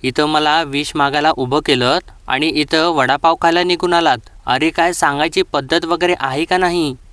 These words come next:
तर तेव्हा जीवा तिला म्हणतो, "अगं, त्यात काय एवढं सांगण्यासारखं? आणि थांब, थांब,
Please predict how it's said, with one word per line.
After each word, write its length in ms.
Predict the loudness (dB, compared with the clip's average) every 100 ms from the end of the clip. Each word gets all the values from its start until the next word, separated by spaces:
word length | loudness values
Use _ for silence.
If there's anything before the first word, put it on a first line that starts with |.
| -20 -20 -20 -20 -6
तर 120 | -4 0
तेव्हा 300 | 0 2 0
जीवा 300 | 0 -2 0
तिला 240 | 0 -2 0
म्हणतो, 360 | -2 -2 -2 0
"अगं, 320 | -2 0 -2 0
त्यात 140 | -2 -2
काय 160 | -2 -2
एवढं 240 | 0 0
सांगण्यासारखं? 800 | 0 0 -2 -2 -2 -2 0 0 0 -6 -12 -4
आणि 160 | -4 0
थांब, 200 | 0 0
थांब, 180 | -2